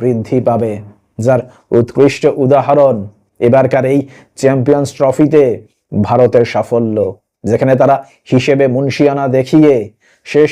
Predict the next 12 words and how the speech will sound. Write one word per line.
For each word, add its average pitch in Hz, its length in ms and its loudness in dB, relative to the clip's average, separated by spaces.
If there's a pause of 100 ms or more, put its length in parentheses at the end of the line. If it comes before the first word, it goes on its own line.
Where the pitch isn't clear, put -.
(120)
পর্যন্ত 143 420 2 (500)
এবারকার 139 460 0
এই 147 140 2
টুর্নামেন্টে 147 640 0 (440)
অপরাজিত 135 640 0 (140)
চ্যাম্পিয়ন 139 500 0
হওয়ার 143 280 2 (380)
গৌরব 127 440 2
অর্জন 117 260 -4 (120)
করল। 110 220 -2 (680)
প্রথমেই 127 380 2
বলে 131 140 4